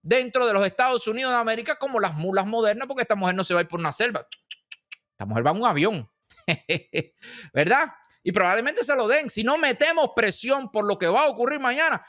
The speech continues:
probablemente le den la visa y le den todo, todito, todo a estas personas. Esto se lo dejo aquí para que ustedes vean, porque ellos saben muy bien que Cuba se está calentando de una manera que ustedes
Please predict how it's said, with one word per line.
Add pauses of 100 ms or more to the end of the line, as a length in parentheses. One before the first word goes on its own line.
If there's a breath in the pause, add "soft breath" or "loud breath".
(200 loud breath)
probablemente
le
den
la
visa
y
le
den
todo,
todito,
todo
a
estas
personas. (1300 loud breath)
Esto
se
lo
dejo
aquí
para
que
ustedes
vean,
porque
ellos
saben
muy
bien
que
Cuba
se
está
calentando
de
una
manera (340 loud breath)
que
ustedes